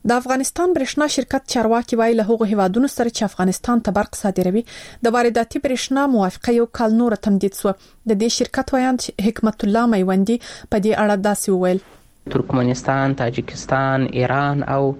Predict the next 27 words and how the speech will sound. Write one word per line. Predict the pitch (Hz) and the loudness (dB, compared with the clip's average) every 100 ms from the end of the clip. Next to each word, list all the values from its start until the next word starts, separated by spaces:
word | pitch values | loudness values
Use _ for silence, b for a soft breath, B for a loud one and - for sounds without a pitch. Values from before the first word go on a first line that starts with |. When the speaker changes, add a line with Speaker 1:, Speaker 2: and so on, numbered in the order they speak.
| - | -2
Speaker 2:
ازبکستان | 131 127 123 - 131 120 123 | -2 -2 -4 -4 -2 -2 0
هیوادونه | 120 120 135 156 147 | 0 0 0 0 2
دي | 139 139 | 0 -2
چې | - | 0
موږ | 131 151 147 139 | 0 2 0 0
ځینې | 135 131 131 - | 0 0 -2 -2
وارداتي | 123 123 120 120 127 | 0 0 -2 -4 -2
برېښنا | 120 117 - 113 | -2 -2 -2 0
واردوو. | 117 113 110 123 123 123 B B - | 0 0 0 0 0 -4 B B -2
نو | 131 151 | 0 2
د | 147 139 | 0 0
هغوی | 131 170 170 165 | 0 2 0 0
سره | 160 156 147 139 143 127 | -2 2 2 0 -2 -2
د | 120 | 0
دوه | 143 151 147 | 2 2 0
زره | 143 143 139 | 0 2 2
دوه | 127 127 | 2 0
ویشتم | 123 - 156 156 | 0 0 -2 0
کال | 127 120 120 | -2 -4 -2
تر | 113 | -4
پایه | - 151 165 160 160 | -2 -2 0 0 -2
پورې | 151 147 151 147 B B B - | 0 2 2 0 B B B -2
تړونونه | 117 120 127 156 151 143 - 127 | 0 2 2 2 2 0 -4 -2
بیا | 139 139 | 0 0
ځلې | 131 120 120 120 | -2 -2 0 -2
لاسلیک | 120 - 117 - | -4 -4 -6 -2
سوله. | 117 117 | -2 0